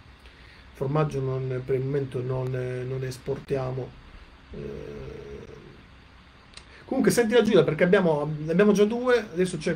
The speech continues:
eh, insomma, bisogna, bisogna di-, differenziarci. Se riesci comunque a, a mandarci dei prodotti diversi da quelli che abbiamo, perché altrimenti ci, ci autofacciamo concorrenza.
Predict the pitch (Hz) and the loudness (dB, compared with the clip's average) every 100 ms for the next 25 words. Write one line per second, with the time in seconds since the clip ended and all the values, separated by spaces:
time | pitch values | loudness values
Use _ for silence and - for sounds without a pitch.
0 | 165 165 156 151 151 151 151 147 147 143 | -2 0 2 4 2 2 2 0 0 -2
1 | 139 143 147 165 156 143 135 - - - | -4 -4 -4 -2 0 0 -4 -10 -20 -20
2 | - - - - 156 196 196 170 220 196 | -20 -20 -20 -4 4 6 6 4 4 2
3 | 175 165 170 196 180 180 202 131 - - | 0 -2 0 2 2 4 4 4 -2 -14
4 | - 165 190 185 202 180 202 202 170 160 | -6 0 2 2 -2 0 2 4 4 4
5 | 160 160 156 156 170 180 175 170 160 156 | 4 2 -2 -4 0 4 4 2 -4 0
6 | 185 180 - 165 156 147 143 139 139 143 | 2 2 0 0 0 0 0 -2 -4 -4
7 | 165 196 185 175 156 160 156 156 202 131 | 4 6 6 2 0 2 2 4 4 4
8 | 127 135 143 160 175 175 156 139 131 135 | -2 -4 -4 -2 -2 0 -2 -4 -4 -6
9 | 131 135 135 135 - - 139 - 139 147 | -8 -10 -10 -12 -14 -10 -10 -8 -8 -2
10 | 175 165 156 151 156 151 151 139 139 127 | -2 0 -4 -4 -2 -2 -2 -4 -4 -4
11 | 120 - | -6 -10